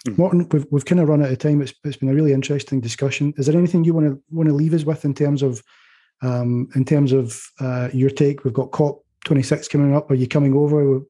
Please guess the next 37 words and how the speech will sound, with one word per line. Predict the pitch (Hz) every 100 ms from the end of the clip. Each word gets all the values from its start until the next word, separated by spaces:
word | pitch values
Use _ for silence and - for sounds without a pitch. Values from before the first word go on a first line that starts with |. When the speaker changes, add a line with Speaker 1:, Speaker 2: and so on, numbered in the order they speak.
| -
Speaker 2:
will |
we | 127
see | 127 151
you? | 151 156 - _ _ _ _ _ _ _ - _ -
Speaker 1:
I | 147
hope | 127 220
to | -
come | 226 233
over. | 240 247 254 - _ _
Speaker 2:
Yeah. | 127 135 143 131 127
Speaker 1:
Um, | 120 123 117 - - -
with | 139
a | 123
bit | 120 160
of | 131
luck, | 139 151 151 143
um, | 131 120 110 110 117 113 139
a |
Danish | 120 135 135 -
Parliamentary | 127 120 123 127 - 120
Committee | - 120 120 - 127
on | 113
Climate | 95 120 117 120
and | 113 110
Energy | 123 143 135 143
will | 139 135
come | - 139 139
and, | 127 117
um, | 110 110 110
visit, | 143 - 180 - 175
um, | 165
Speaker 2:
Mm-hmm. | 147 143 139
Speaker 1:
Western | 147 104 151
Bartonshire, | 139 160 147 170 - 170
that | 151 147
project. | - 180 170 180 165 _ _ _ _ _ _ -
Um, | 139 131 117 113 110 101